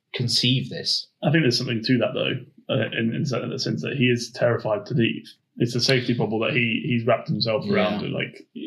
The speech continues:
Speaker 2: give, give, give a man immortality and take it away, and it'd be terrifying. Like, it's, it's, it's an interesting one. And just going back to your point on the two different kind of storylines, I think that, yeah, whilst I agree you'd seen Andy Samberg's kind of,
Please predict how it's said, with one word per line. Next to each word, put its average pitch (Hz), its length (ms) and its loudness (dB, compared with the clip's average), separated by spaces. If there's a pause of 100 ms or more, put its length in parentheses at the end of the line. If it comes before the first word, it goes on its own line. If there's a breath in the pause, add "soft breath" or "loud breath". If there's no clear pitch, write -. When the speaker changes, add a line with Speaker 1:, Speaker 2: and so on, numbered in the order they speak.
(320)
Speaker 2:
give, 131 300 2
give, 135 300 2
give 147 100 6
a 135 60 6
man 120 180 4 (200)
immortality 113 600 0
and 107 100 -2
take 110 220 -6
it 113 100 -2
away, 113 200 2
and 92 80 0
it'd - 120 -6
be - 60 -8
terrifying. - 480 -2 (800 loud breath)
Like, 107 280 4
it's, 104 360 -4
it's, - 420 -4 (640)
it's 123 180 4
an 127 80 4
interesting 107 520 2
one. - 280 -2
And 127 140 4
just 135 160 4
going 131 140 2
back 123 160 2
to - 40 -6
your 117 140 -2
point 120 240 0
on 107 280 -2
the 107 160 2
two 123 340 4
different 107 420 -4 (260)
kind 117 160 0
of - 60 -2
storylines, 113 480 2
I 117 100 -2
think 127 240 0
that, 110 160 0 (400)
yeah, 151 280 6
whilst 120 300 4
I 120 60 4
agree 117 220 2
you'd 110 200 0
seen 120 240 2
Andy 104 180 0
Samberg's 104 960 -2
kind 113 200 2
of, 107 160 -2